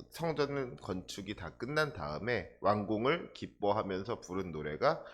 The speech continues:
이 시편 삼십 편이라는 겁니다. 그런데 이 시를 쓴 사람이 누구라 그랬어요? 다윗이라 그랬잖아요.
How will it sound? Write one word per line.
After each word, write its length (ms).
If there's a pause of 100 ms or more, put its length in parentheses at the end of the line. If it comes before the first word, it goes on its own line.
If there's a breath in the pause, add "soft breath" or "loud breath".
(120)
이 140
시편 560
삼십 340
편이라는 680
겁니다. 440 (960 soft breath)
그런데 500 (840 loud breath)
이 180
시를 320
쓴 200
사람이 340
누구라 460
그랬어요? 460 (920 soft breath)
다윗이라 580
그랬잖아요. 480